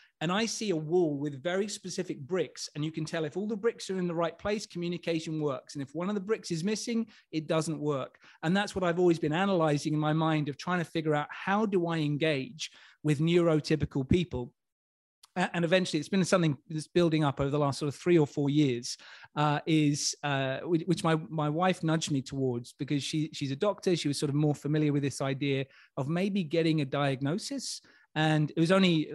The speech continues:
less than six months ago that I started the official diagnosis process towards high functioning autism and realizing what that means. And for anybody who doesn't know what it means, essentially what it is, is that,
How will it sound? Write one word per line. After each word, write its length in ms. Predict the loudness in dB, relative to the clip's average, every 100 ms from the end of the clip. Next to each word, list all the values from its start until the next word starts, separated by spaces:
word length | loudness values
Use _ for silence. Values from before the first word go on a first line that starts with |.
| 0
less 240 | 0 0
than 240 | -4 -4 -4
six 280 | -6 -4
months 240 | 0 0 0
ago 300 | -4 -2 -4 -8 _ -6
that 60 |
I 40 | -6
started 300 | 0 0 0
the 80 | -2
official 340 | -4 -4 -6
diagnosis 800 | -4 -4 -2 0 0 -2 -4 -6 -12 _ _
process 380 | 4 4 4 -2
towards 300 | 0 -2 -2
high 220 | -2 -4
functioning 460 | -2 -4 -6 -4 -2
autism 540 | -2 -2 -2 -2 -2 -4
and 300 | -4 -2 -2 2
realizing 500 | 4 4 4 2 0
what 180 | -2
that 160 | -4 -2
means. 420 | 2 4 2 -4 -14 -20 -4
And 120 | 0
for 80 | 2
anybody 240 | 2 2
who 80 | 0
doesn't 260 | 2 2 2
know 80 |
what 140 | 2 2
it 80 | 2
means, 420 | 0 0 -4 -10 _ _ -8
essentially 480 | -2 2 2 0 2
what 160 | 2
it 100 | 2
is, 320 | 2 0 -4 -4
is 240 | -2 -2 0
that, 200 | 0